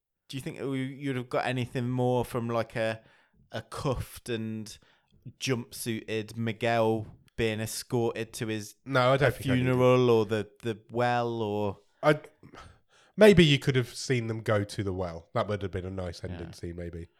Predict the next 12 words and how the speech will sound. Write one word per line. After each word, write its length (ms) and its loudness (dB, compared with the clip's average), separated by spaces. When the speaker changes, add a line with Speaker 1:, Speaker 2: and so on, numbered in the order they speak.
Speaker 1:
It's 160 -2
another 240 4
chance 380 0
to 80 -6
get 360 -2
some 200 -2
emotion 520 2
out, 260 -4
into 400 -8
it. 100 -8
I 140 -4
d-, 100 -18